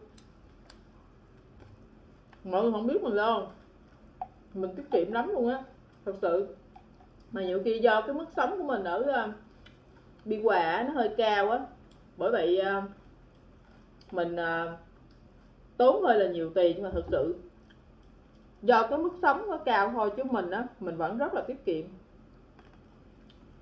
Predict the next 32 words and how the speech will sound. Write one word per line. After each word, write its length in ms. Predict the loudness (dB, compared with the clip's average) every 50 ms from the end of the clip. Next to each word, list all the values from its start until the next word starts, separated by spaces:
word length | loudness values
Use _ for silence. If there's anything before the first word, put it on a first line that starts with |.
| -20 -20 -20 -20 -20 -20 -20 -20 -20 -20 -20 -20 -20 -20 -20 -20 -20 -20 -20 -20 -20 -20 -20 -20 -20 -14 -6
Cái 100 | -4 -2
nào 200 | -2 0 -2 -2
mà 220 | -2 -4 -6 -8 -8
xài 340 | -4 0 2 2 2 2
được, 240 | 0 0 -2 -4 -4
ăn 220 | -8 -10 -8 -4 -2
được 200 | -2 -2 -2 -2
á, 120 | -4 -6 -6 -8 -20 -20 -20 -20 -20 -20 -20 -20 -20 -20 -20 -20 -20 -20 -20 -20 -20 -20 -20 -20 -20 -20 -14 -6
đó 160 | -2 0 0
là, 520 | 2 2 2 4 4 4 2 2 0 -2 -6 -12 -20 -20 -20 -20 -20 -20 -20 -20 -20 -6
<clears throat> 60 | 0 2 2 2 2 -2 -8 -14 -20 -20 -20 -20 -18 -8
là 160 | -4 -2 -2
mình 120 | -2 -2 -6 -6
không 140 | -6 -4
có 60 | -4 -2
bỏ 180 | -2 -2 -2
thức 180 | -2 -4 -8 -8
ăn. 260 | -8 -8 -8 -8 -10 -14 -16 -20 -20 -20 -20 -20 -20 -20 -20 -20 -20 -20 -20 -20 -20 -20 -20 -20 -20 -20 -20 -20 -20 -20 -20 -20 -20 -20 -20 -10 -4
Ngày 160 | -2 -2 2
xưa 380 | 8 12 12 12 12 12 10
á, 140 | 8 6 2
mình 200 | 0 -2 -2 -2
mới 160 | 0 0 4
lớn 300 | 4 6 6 6 4 2 0
á, 60 | -2
mọi 160 | -2 -4 -4
người, 180 | -2 -2 -2 -2
mình 120 | -4 -4
hay 160 | -4 -4 -4
sĩ 180 | -2 0 0 0
diện 360 | 0 2 0 0 0 -2 -6
lắm. 100 | -8 -10